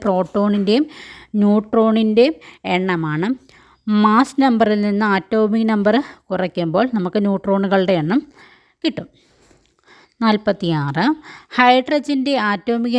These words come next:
നമ്പറും മാസ് നമ്പറും പ്രതിനിധീകരിച്ച് വൺ എച്ച് വൺ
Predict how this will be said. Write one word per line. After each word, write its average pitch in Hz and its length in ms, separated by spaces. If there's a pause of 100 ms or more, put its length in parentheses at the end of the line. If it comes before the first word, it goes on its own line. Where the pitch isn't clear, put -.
നമ്പറും 190 380 (180)
മാസ് 214 380
നമ്പറും 214 360 (520)
പ്രതിനിധീകരിച്ച് 196 1040 (180)
വൺ 208 140 (140)
എച്ച് 208 220
വൺ 208 120